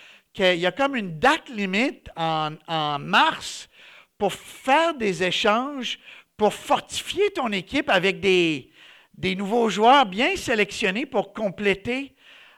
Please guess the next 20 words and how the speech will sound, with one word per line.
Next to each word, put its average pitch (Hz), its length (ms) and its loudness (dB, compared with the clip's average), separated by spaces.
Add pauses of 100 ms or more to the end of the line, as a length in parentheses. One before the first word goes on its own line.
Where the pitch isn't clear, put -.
(140)
pour - 200 -12
compléter 190 680 -6
la, 143 260 0
la 139 220 -4
liste 175 280 -6
de 165 120 -6
joueurs 196 520 2 (280)
avec 202 300 2
l'idée, 190 520 -2 (100)
on, 131 280 -12
on 135 80 -10
va 151 240 -6
avoir 143 280 -6
plus 220 220 -10
de 147 100 -8
chances 180 560 -6
de 151 300 -4 (380)
gagner 147 400 -6
le 156 60 -12
championnat. 123 680 -12